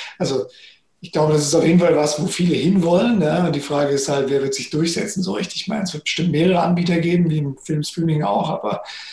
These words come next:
die Frage ist halt, ja, etabliert sich's halt zum größeren Anteil dann plötzlich mal, also dass es tatsächlich ein bisschen mehr hardware-agnostischer wird, das Ganze. Ähm, und mehr die Frage ist, welcher Store, äh, oder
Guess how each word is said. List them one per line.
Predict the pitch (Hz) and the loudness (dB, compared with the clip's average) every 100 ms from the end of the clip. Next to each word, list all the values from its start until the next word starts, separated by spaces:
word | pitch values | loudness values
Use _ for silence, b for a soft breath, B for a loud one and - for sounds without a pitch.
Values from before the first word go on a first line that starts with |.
| B B _ | B B _
die | - | -10
Frage | 143 135 | -4 -2
ist | 131 151 | 0 0
halt, | 135 - | -2 -2
ja, | - 143 | -2 -2
etabliert | - 147 139 170 | 0 0 2 2
sich's | 175 185 | 2 2
halt | 165 151 | 2 2
zum | 160 151 | 2 2
größeren | 151 175 185 165 | 2 2 2 0
Anteil | 147 185 220 214 | 2 2 2 2
dann | 208 196 | 2 2
plötzlich | 214 - 208 202 | 0 -2 -2 0
mal, | 202 240 | 0 0
also | 226 147 | 0 -2
dass | 135 | -4
es | - | -8
tatsächlich | - - - 147 | -8 -4 -4 -2
ein | |
bisschen | 147 165 147 | -4 0 0
mehr | 156 156 | 0 0
hardware-agnostischer | 143 156 170 156 147 160 - 180 185 | -2 -4 -2 -2 0 -2 -2 0 0
wird, | 180 185 | 0 -2
das | - | -4
Ganze. | - 185 196 196 B B B B B _ | -4 -2 -4 -6 B B B B B _
Ähm, | 170 160 160 156 151 | -2 0 2 2 0
und | - 139 127 - - - _ _ _ - | -4 -6 -6 -6 -8 -14 _ _ _ -4
mehr | 139 143 | 0 0
die | 139 | -2
Frage | - 135 135 | -4 -2 0
ist, | 135 123 - | 0 0 -2
welcher | 127 127 | -2 -2
Store, | - 147 160 190 190 208 | 0 0 2 2 0 0
äh, | 175 175 170 | 0 2 0
oder | 196 160 208 202 - | 0 -2 0 -2 -6